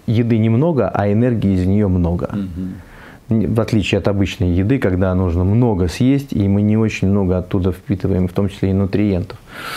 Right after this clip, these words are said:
Speaker 1: Но это вот, э, что касается, есть у нас, конечно, и жидкий мёд, но в основном он давленный, и мы стараемся, чтобы он не касался металла, потому что это,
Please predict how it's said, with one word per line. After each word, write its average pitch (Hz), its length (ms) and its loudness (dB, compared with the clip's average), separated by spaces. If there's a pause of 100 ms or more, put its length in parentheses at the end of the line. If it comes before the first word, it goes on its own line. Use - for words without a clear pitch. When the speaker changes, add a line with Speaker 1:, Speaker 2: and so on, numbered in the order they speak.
(260)
Speaker 1:
Но 185 160 2
это 165 280 2
вот, 151 240 -2
э, 120 280 2
что 120 160 -2
касается, 104 1000 0
есть 143 260 0
у 123 40 4
нас, 110 100 0
конечно, 107 380 -2
и 98 420 2
жидкий 160 400 0
мёд, 156 280 0
но 107 320 0
в 101 40 0
основном 113 380 0
он 98 140 2
давленный, 123 460 0
и - 20 0
мы 101 120 0
стараемся, 95 420 -2
чтобы 104 220 -2
он 101 100 0
не 107 80 0
касался 104 480 -2
металла, 135 460 0
потому 101 300 -2
что 98 240 -4 (220)
это, 117 460 0